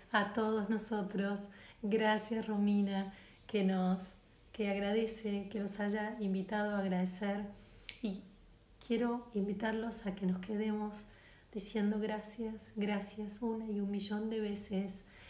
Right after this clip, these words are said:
en este día de hoy, en este sábado hermoso, o en el día donde escuchen este vivo, a desearles a las personas que se han inmolado y que han entregado la posibilidad de ser felices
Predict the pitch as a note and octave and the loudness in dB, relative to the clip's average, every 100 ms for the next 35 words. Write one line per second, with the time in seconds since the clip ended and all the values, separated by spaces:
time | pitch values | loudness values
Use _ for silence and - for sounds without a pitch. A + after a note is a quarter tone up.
0 | - G3 F#3+ - G3+ G#3 G#3 G3+ G3+ G#3 | -2 0 0 0 0 2 2 0 0 0
1 | G3+ F#3+ F#3 - F#3 - G#3+ G#3 G#3 G3+ | 0 0 -2 -4 -8 -4 0 2 2 2
2 | F#3 F#3 G3+ G3 - G3+ G3+ - - - | 2 2 0 -2 -2 -4 -4 -12 -20 -20
3 | - - - - - - - - - - | -20 -20 -20 -20 -20 -20 -18 -18 -8 2
4 | F#3+ F#3+ F#3+ G#3 G#3 G3 F#3+ - A3+ F#3+ | 6 8 6 4 2 2 0 -2 -4 0
5 | G3+ G3+ A3 G3+ F#3+ F#3+ F#3+ G3 - - | 2 0 0 0 2 2 2 -2 -10 -20
6 | - - - G#3 G3+ G3+ - - F#3+ G3 | -20 -16 -4 2 2 0 -6 -2 0 0
7 | - A3 G3+ G3+ G3 G3+ - - - - | 0 0 0 0 -2 -4 -8 -16 -20 -4
8 | G#3 G3+ A3 F#3+ A3 A3 G#3+ G#3 - G#3+ | -2 0 -2 -2 -2 -2 -2 -6 -2 0
9 | G#3+ G#3+ G3+ F#3+ G3+ G3+ F#3+ F3+ F#3 F#3 | 0 2 2 2 2 2 2 4 2 0
10 | - - - - - F#3 G#3 F#3+ G3 G3 | -12 -20 -20 -16 -10 -6 2 4 2 0
11 | - - - - - G3 F#3+ G3+ G3 G3 | -10 -20 -20 -10 -2 0 0 -2 0 0
12 | G3 F#3+ F#3+ - - - - - - - | 0 0 -2 -6 -20 -20 -20 -20 -20 -20
13 | - - - - G3 G3 F#3+ - G3 F#3+ | -20 -20 -20 -6 0 0 -2 -2 2 2
14 | G3 G3 F#3+ G3 F3+ - F#3+ F#3 F#3 - | 2 0 -2 -2 -2 0 2 2 0 -6
15 | E3+ E3 - | -10 -12 -18